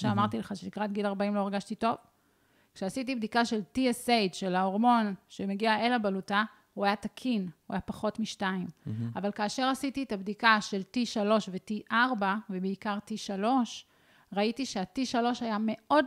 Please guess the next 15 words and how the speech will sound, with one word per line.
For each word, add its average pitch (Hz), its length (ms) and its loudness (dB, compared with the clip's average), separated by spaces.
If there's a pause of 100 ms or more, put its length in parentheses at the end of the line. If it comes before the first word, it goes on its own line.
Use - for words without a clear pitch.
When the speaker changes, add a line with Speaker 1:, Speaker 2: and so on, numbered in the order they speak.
Speaker 2:
נמוך. - 380 4 (600)
Speaker 1:
מהמם. 107 260 -2 (360)
Speaker 2:
ואפילו 190 580 2
ה-T 247 200 -2 (100)
ארבע 277 260 4
היה 240 200 2
תקין, 262 400 -2
אבל 202 180 0
ה-T 202 320 -4
שלוש 226 800 2 (440)
הוא 302 380 4 (140)
שמייצר, 208 600 0
הוא 285 180 4
ההורמון 294 280 8
הפעיל. 269 500 2